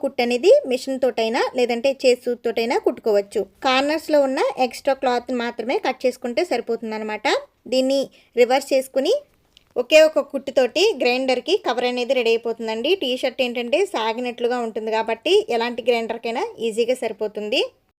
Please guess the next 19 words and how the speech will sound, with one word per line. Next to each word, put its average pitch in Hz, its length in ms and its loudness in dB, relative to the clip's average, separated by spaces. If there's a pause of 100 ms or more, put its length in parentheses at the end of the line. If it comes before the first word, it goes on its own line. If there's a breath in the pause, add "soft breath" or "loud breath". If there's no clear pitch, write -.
(340)
గ్రైండర్ 285 500 4
ప్రతిరోజు 254 520 0
వాడం 233 320 -2
కాబట్టి 226 380 0 (200)
డస్ట్, 233 320 -2 (220)
అలాగే 226 260 2 (100)
పురుగులు, 220 420 0
బొద్దింకలు 214 540 -2
వెళ్లకుండా 208 440 -2 (140)
చక్కగా 226 300 -2
నీట్‌గా 226 280 -4
మెయింటైన్ 214 340 -6
చేసుకోవచ్చు. 196 500 -8 (380)
ఐడియా 247 200 2
నెంబర్ 254 260 -6
ఫైవ్, 196 180 -6 (680)
ఓల్డ్ 294 340 6
కుర్తీలో 277 360 2 (200)
కింద 262 180 -2